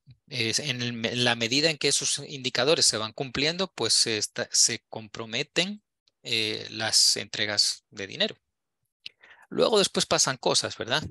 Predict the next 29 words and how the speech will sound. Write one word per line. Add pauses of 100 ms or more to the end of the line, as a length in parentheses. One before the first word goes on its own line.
Eh,
y
los
gobiernos
de
repente
cambian
de
planes (680)
y
hay
cierta (300)
tolerancia (560)
de
parte
de, (680)
de
las (420)
altas
esferas (540)
de
estas
instituciones
pr-,
de
préstamo (1300)
con
esos
cambios,